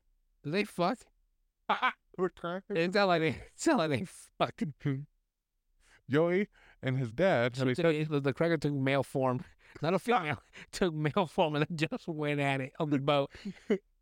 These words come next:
Speaker 2: And so they have a touching reunion. Afterwards, Rin, Shima, and Izumo wait on the bus to take the, uh, take them home when Yoe comes, uh, with his dog to bid them farewell.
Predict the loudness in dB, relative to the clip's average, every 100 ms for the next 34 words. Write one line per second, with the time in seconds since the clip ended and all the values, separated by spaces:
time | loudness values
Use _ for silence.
0 | _ _ _ -20 _ _ _ -12 -2 2
1 | 2 0 -2 -4 -6 -4 -2 0 0 0
2 | -2 -4 -2 -4 -2 -6 -8 -8 -16 _
3 | -2 0 0 -2 -2 -2 -2 -2 -2 0
4 | 0 0 -4 -8 -20 -2 2 4 2 2
5 | 0 0 -2 -2 0 -2 0 0 0 -2
6 | -2 0 -2 0 0 0 0 0 2 2
7 | 0 -4 -12 -20 -4 0 0 -2 2 2
8 | 4 2 0 0 2 2 2 -2 -4 -2
9 | -4 -2 -2 -2 -4 -6